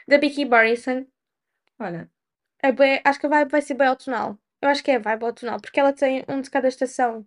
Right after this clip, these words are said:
Speaker 1: Tipo, Love Light Farms é no Natal, tipo,
Speaker 2: Sim.
Speaker 1: no inverno.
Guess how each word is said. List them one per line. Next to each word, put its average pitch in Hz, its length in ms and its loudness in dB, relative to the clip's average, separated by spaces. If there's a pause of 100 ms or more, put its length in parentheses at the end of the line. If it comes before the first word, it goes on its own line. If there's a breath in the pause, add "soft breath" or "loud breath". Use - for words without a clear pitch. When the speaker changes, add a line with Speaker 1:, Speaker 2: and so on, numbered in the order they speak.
Speaker 1:
Tipo, 233 400 -8
Love 247 220 0
Light 240 200 0
Farms 233 300 -6
é 233 100 -2
no 220 220 -8
Natal, 277 380 0
tipo, 214 580 -10
Speaker 2:
Sim. 269 380 -8
Speaker 1:
no 240 80 -6
inverno. 277 600 -2